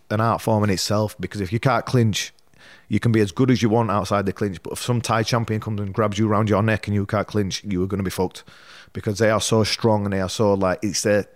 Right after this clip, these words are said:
a completely different artwork, art form itself. There's so much different stuff going on that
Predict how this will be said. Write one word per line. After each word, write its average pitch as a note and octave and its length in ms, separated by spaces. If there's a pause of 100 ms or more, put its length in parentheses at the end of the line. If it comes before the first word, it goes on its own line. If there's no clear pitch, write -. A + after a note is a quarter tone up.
(120)
a - 40
completely A#2 560
different A2 380 (180)
artwork, G2+ 460
art G#2+ 180
form A2 260
itself. G#2+ 460 (680)
There's A2+ 140
so B2 140
much A2+ 160
different B2+ 260
stuff - 320
going A2+ 220
on A2 160
that G#2+ 160